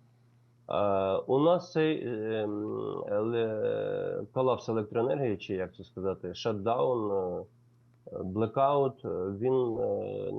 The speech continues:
набагато страшніший, ніж, е, в дві тисячі двадцять другому році. Що було в дві тисячі двадцять другому році? Е, шахеди, е, які з'явилися, е, у Росії в величезній кількості завдяки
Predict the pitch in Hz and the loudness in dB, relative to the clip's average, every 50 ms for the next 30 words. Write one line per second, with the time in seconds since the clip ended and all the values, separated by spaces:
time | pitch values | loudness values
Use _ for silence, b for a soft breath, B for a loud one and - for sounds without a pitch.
0 | 104 104 110 113 117 123 120 131 131 123 - 117 101 - _ - 120 110 - - | -2 0 0 2 2 2 4 4 2 2 0 -6 -10 -10 _ -4 -4 -4 -2 -2
1 | 127 139 156 147 - - 143 135 131 127 123 123 127 131 127 120 117 113 113 117 | 0 0 0 0 -2 -2 0 0 0 2 2 4 4 4 4 4 2 0 0 0
2 | 120 117 117 117 117 113 113 113 110 110 110 113 117 139 135 - 120 120 117 107 | 0 2 2 2 0 0 0 0 -2 -2 -4 -2 -2 -4 -2 0 0 0 0 0
3 | 113 113 120 117 117 117 107 101 98 95 90 - - 113 - - 175 170 160 147 | 0 2 2 4 4 4 4 4 2 0 -2 -6 -10 -6 0 2 2 4 4 4
4 | 123 117 113 139 127 123 117 113 113 110 107 110 110 113 101 92 87 85 82 - | 2 2 0 0 -2 0 -2 -2 -2 0 0 2 2 2 2 2 0 -2 -4 -8
5 | - - - _ _ _ _ _ _ _ _ _ - - 82 90 101 98 - 156 | -14 -18 -18 _ _ _ _ _ _ _ _ _ -2 0 2 2 2 0 0 -2
6 | 147 - - 190 196 190 170 165 165 160 156 - - - - - - - - - | -2 0 2 4 4 4 4 4 4 4 2 0 -2 -2 -4 -6 -6 -6 -6 -6
7 | - - 110 113 - - 127 110 110 117 113 113 117 110 107 107 101 - - 110 | -6 -4 -6 -6 -4 -2 -2 2 2 2 4 4 4 4 4 2 0 -2 -2 -2
8 | 98 95 92 92 90 87 92 92 92 92 92 95 95 95 104 104 101 107 104 - | -2 0 0 0 0 0 0 0 0 0 0 0 -2 -2 -2 0 0 -2 -2 -2
9 | - 127 117 110 107 101 104 107 104 107 - 113 101 101 98 - - 104 95 - | -2 -2 0 0 0 0 0 0 -2 0 -2 -2 0 0 -2 -2 -4 -6 -6 -6
10 | 101 90 - - 92 87 95 92 90 98 104 - - 113 107 101 | -8 -10 -8 -8 -6 -6 -4 -4 -4 -4 -4 -2 0 0 0 0